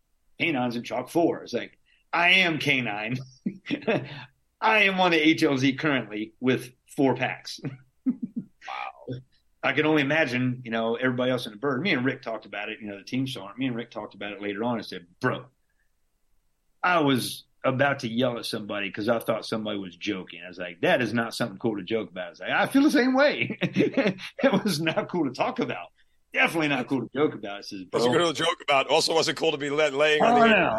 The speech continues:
Speaker 1: it absolutely wasn't.
Speaker 2: birds are taking off. Yeah.
Speaker 1: Um,
Speaker 2: Uh,
Speaker 1: so
Speaker 2: a lot of things not cool.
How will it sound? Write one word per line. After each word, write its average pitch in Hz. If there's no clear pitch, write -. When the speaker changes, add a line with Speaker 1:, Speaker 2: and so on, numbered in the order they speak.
Speaker 1:
it 160
absolutely 147
wasn't. 117
Speaker 2:
birds -
are -
taking 110
off. 101
Yeah. 123
Speaker 1:
Um, 95
Speaker 2:
Uh, 107
Speaker 1:
so -
Speaker 2:
a -
lot 139
of 131
things -
not 151
cool. 139